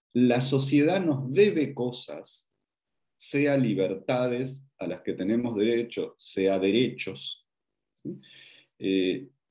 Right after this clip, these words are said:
y está mucho menos trabajado ese equilibrio que históricamente se había mantenido en distintas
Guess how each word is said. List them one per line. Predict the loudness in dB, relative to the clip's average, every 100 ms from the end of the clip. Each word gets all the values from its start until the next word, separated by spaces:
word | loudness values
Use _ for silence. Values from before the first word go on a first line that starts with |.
| _ _ _ _ _ _ -2
y | 0
está | 2 4
mucho | 6 6 6 4
menos | 4 4 2 2
trabajado | 2 4 2 0 4 4
ese | 4 0
equilibrio | -2 2 2 4 4 6 4 4
que | 0
históricamente | -2 -2 0 0 0 -2 -2
se | -2
había | 0 0
mantenido | 0 0 0 0 0
en | -2
distintas | -4 -10 -4 -4 -2